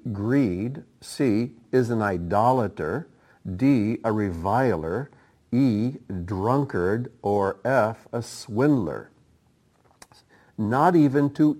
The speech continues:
eat with such a one." Now, he's not talking about someone who is a brother who generally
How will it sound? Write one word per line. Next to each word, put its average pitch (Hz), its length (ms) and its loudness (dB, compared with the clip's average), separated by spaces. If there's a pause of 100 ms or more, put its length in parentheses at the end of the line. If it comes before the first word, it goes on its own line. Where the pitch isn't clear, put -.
eat 185 320 0
with 98 260 -6
such - 320 -2
a 90 60 -2
one." 73 380 -8 (1040)
Now, 127 400 4 (160)
he's 127 240 2
not 175 400 4
talking 156 340 2
about 120 320 2
someone 113 800 2 (100)
who 110 260 2
is 101 100 0
a 98 100 0
brother 104 720 0 (440)
who 110 360 2 (140)
generally 123 720 2